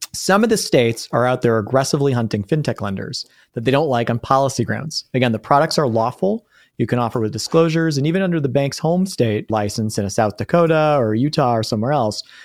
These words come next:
you can offer the rates and fees you want just fine. However, the bank, again, some of the regulators are out there challenging this. So the prime and most recent example is Colorado, who in twenty twenty-two announced a legal settlement with Avant and Marlette.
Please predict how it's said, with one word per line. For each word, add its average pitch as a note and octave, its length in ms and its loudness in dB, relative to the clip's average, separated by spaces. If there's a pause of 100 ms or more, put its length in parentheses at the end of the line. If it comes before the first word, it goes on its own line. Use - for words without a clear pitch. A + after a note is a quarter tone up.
(140)
you C3+ 120 2
can C#3 120 0
offer D3+ 520 2
the B2 80 2
rates B2 300 2
and A#2+ 100 -2
fees B2+ 240 2
you A2+ 100 0
want G#2+ 220 -4
just A#2 240 -4
fine. A2+ 420 -2
However, D3+ 880 -2
the B2+ 80 0
bank, C#3+ 380 0
again, C3 280 0
some E3 160 0
of E3+ 60 0
the D3+ 80 2
regulators B2+ 460 2
are A2+ 40 2
out G#2+ 100 0
there G#2 100 -2
challenging G#2+ 400 -2
this. - 280 -10
So B2 240 0
the A#2+ 140 -2
prime G3 560 -2
and D#3 80 0
most C#3 180 -4
recent D#3+ 280 -2
example A#2 380 -2
is G#2+ 80 -8
Colorado, A#2 640 2 (480)
who B2+ 120 0
in B2 120 0
twenty D#3+ 260 0
twenty-two D3+ 640 0 (380)
announced B2 460 0
a C#3 40 0
legal E3 360 2
settlement A2 520 0 (300)
with A#2+ 140 0
Avant C3 380 -2
and C3 140 -2
Marlette. G#2+ 440 -2